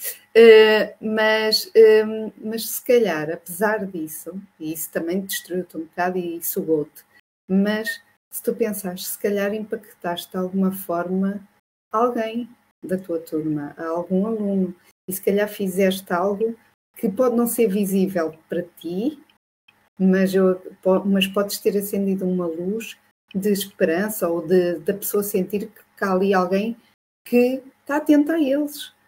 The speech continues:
Porque às vezes as pessoas só querem atenção, só querem ser, às vezes, chamadas pelo próprio nome, só querem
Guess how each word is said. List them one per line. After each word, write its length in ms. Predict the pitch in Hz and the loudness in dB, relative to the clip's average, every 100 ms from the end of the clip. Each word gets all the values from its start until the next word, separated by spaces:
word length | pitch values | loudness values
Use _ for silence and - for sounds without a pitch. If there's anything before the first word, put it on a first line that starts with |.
| _ | _
Porque 160 | _ 226 | _ -2
às 100 | 220 | 0
vezes 180 | 233 | 2
as 80 | 240 | 0
pessoas 200 | 240 240 | 0 -6
só 120 | 254 | -4
querem 380 | 247 240 247 247 | -2 0 0 -4
atenção, 600 | 226 185 185 - 156 151 | -4 -4 -6 -6 -6 -6
só 160 | 156 190 | -6 -10
querem 360 | 190 208 226 | -4 -4 -4
ser, 520 | 220 - 208 208 214 208 - _ _ _ _ | -6 -4 -2 -2 -4 -6 -16 _ _ _ _
às 100 | 202 | -2
vezes, 200 | 208 226 | -2 0
chamadas 460 | 269 254 269 294 294 | 0 0 0 -2 -2
pelo 260 | 226 196 | -4 -4
próprio 460 | 190 185 180 170 165 | -2 -4 -4 -8 -6
nome, 400 | 151 151 151 156 | -4 -4 -6 -8
só 160 | - | -6
querem 560 | 185 - 233 247 240 240 | -4 2 2 2 -2 -6